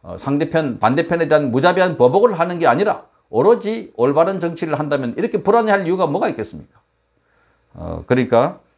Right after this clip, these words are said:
지금 이 상황만 보더라도 문재인 대통령이 지금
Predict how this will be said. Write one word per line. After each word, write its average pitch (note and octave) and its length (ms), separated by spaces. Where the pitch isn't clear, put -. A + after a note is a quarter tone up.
지금 C#3 360
이 G3 120
상황만 C#3+ 540
보더라도 F#3 720
문재인 C#3+ 460
대통령이 B2 1080
지금 D3 320